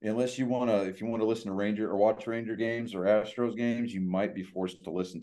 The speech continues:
to 'em, and you might be able to save yourself some money and just get the twenty dollar At Bat app and just listen to the radio broadcasts, which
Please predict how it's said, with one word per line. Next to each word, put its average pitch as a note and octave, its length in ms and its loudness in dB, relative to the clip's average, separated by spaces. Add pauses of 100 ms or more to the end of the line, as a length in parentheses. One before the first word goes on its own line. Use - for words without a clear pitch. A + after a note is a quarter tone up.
to E2+ 60 -6
'em, D#2+ 200 -6 (480)
and F2 100 -4
you F2+ 80 2
might F#2 320 2
be G2 80 2
able F2+ 180 0
to - 60 -10
save F2+ 240 0
yourself F2 400 -2
some D#2+ 200 -8
money F2+ 380 -4 (460)
and D#2+ 80 -10
just F2+ 180 -6
get F#2 180 -2
the - 60 -6
twenty F2+ 320 -4
dollar F2 400 2
At E2+ 280 -2
Bat D#2 200 0
app E2+ 280 -2
and D#2+ 80 -14
just D#2+ 180 -10
listen E2 240 -6
to D2+ 60 -12
the D#2 100 -4
radio D#2+ 260 0
broadcasts, F2+ 800 -2
which F#2 280 -4